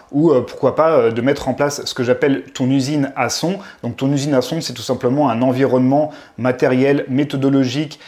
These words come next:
et, euh, en termes aussi de mindset qui te permet de créer des morceaux sur une base régulière. Par exemple, un morceau tous les deux mois, voire un morceau par mois,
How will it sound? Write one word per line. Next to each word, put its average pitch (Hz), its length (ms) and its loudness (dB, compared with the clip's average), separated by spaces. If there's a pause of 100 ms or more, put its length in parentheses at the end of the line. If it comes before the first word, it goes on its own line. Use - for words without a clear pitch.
(160)
et, 139 240 2
euh, 113 380 2
en 123 100 -2
termes 131 240 0
aussi 127 180 -2
de 123 120 0
mindset 123 380 0
qui 139 180 -10
te 123 80 -2
permet 139 400 0
de 135 100 0
créer 151 220 -4
des 143 100 2
morceaux 131 320 -2
sur 147 160 -8
une 123 140 -2
base 120 180 0
régulière. 113 560 -4 (120)
Par 117 140 2
exemple, 120 380 -2
un 131 80 -2
morceau 127 300 -2
tous 143 100 -8
les 127 100 2
deux 120 120 0
mois, 120 340 -2 (240)
voire 143 380 0
un 139 80 0
morceau 156 500 0 (220)
par 120 220 -2
mois, 139 360 2